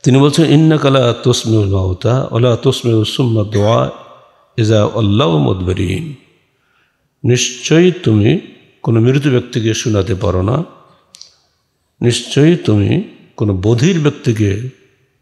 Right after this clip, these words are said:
আহ্বান শোনাতে পারো না যখন তারা পিঠ ফিরে চলে যায়।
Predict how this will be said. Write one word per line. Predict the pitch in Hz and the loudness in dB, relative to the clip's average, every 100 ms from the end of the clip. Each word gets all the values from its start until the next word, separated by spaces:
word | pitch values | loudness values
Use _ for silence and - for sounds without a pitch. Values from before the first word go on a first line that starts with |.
| - | -10
আহ্বান | 113 117 117 151 | -2 0 0 0
শোনাতে | 156 - 104 95 101 | -2 -2 -4 -4 -6
পারো | 98 87 | -6 -6
না | 87 90 98 - 113 | -6 -10 -14 -10 -2
যখন | 113 113 | 0 0
তারা | 104 110 113 - | 0 0 0 0
পিঠ | 135 - - | -2 -2 -8
ফিরে | 131 123 - - | -4 -4 -6 -8
চলে | 127 113 101 | -2 0 0
যায়। | 95 98 | -4 -10